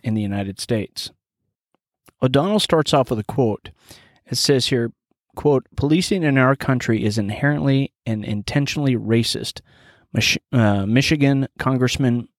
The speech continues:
Rashida Tlaib tweeted Monday in a particularly hysterical response to a deadly officer-involved shooting in Brooklyn Center, Minnesota. On Sunday, while arresting a twenty-year-old Dante Wright for an outstanding warrant, Officer Kim Potter filed,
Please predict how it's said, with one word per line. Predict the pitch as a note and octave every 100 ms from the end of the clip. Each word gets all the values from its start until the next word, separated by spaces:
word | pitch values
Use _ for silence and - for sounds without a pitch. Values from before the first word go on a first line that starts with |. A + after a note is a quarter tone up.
| _ _ _ -
Rashida | A2+ - E3 D#3 D#3
Tlaib | - B2 B2 A2+ G#2+
tweeted | - C#3 A#2+ A2+
Monday | A2+ A#2 A2 F#2+ F#2+ - - - _
in | - A#2
a |
particularly | - A2 C3+ C3+ D3 C#3 C3+ C3
hysterical | - A#2+ - C3+ C3 B2+ A#2+
response | A#2 - A2+ G#2+ - -
to | A#2+
a |
deadly | A2+ A2+ A#2 A#2
officer-involved | G#2+ G#2 A#2 - A2 G#2+ A2 G#2 G2 G2 -
shooting | - C#3+ C3 G#2+ G2+ -
in | A#2
Brooklyn | G#2 A2+ - A#2+
Center, | - G#2 G#2 G2+
Minnesota. | - A2 G#2 G#2 - B2 G2+ - _ _ - - - - _ _ _
On | B2
Sunday, | B2 - D#3 F3+
while | D3+ C3 A#2+
arresting | A2 A#2+ - A#2+
a | G#2+
twenty-year-old | - C3+ C#3+ C3 A#2+ A#2 -
Dante | A#2 A#2 A2+
Wright | G2 G#2 G#2 F#2
for | - G#2
an |
outstanding | G#2 G#2+ - A#2+ A2+ G#2
warrant, | G#2+ G#2+ F#2+ - - _ _ _ -
Officer | A2+ D3 - B2+
Kim | - D3+
Potter | C#3 C3 B2 A2+
filed, | - A#2+ A2 A2